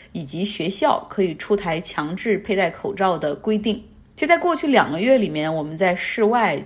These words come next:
和包括很多人在室内也不戴口罩哈。那现在看起来，迟早这个口罩都是要再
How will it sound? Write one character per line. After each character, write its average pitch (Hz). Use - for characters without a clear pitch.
和 170
包 202
括 208
很 208
多 180
人 175
在 185
室 233
内 240
也 160
不 -
戴 175
口 -
罩 -
哈。 -
那 208
现 233
在 208
看 208
起 196
来， 151
迟 -
早 170
这 170
个 165
口 -
罩 175
都 170
是 180
要 165
再 151